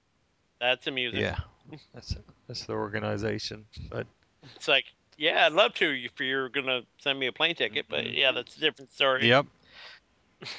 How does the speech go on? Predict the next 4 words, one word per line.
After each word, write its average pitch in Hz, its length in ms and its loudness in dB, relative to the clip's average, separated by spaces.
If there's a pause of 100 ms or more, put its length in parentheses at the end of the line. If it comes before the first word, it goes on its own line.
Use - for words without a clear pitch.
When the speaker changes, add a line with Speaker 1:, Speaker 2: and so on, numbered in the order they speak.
(160)
Speaker 2:
Yep. 131 260 0 (680)
But, 110 260 2 (1800)
but 156 80 10
yeah, 139 280 10